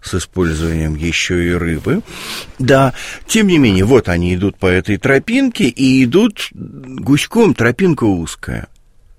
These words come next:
Идёт Иисус, за ним Пётр, происходит некоторый диалог между Иисусом и Петром,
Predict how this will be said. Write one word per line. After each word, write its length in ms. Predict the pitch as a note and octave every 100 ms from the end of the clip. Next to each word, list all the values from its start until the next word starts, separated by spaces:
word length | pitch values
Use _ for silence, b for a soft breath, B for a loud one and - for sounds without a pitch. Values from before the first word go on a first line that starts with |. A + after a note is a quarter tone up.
| _ G2+
Идёт 360 | F#2 A2 -
Иисус, 400 | A#2 A#2 - A#3
за 180 | D3 A#2+
ним 240 | A2 G#2+
Пётр, 540 | G#2+ G3 A3 G#3+ A2+ - B B
происходит 720 | - G#2 G#2 - B2 A2 G#2
некоторый 500 | A#2+ G#2 - G#2+ G2+
диалог 680 | F#2+ G#2 C3 D3 B2 F#2+ - E2+
между 560 | E2+ E2+ C#2+ F2+ D#2+ B B B
Иисусом 760 | E2+ F#2+ F2 F#2+ E2 E2+ F2 F#2
и 60 |
Петром, 460 | F#2 C3 G3 A3+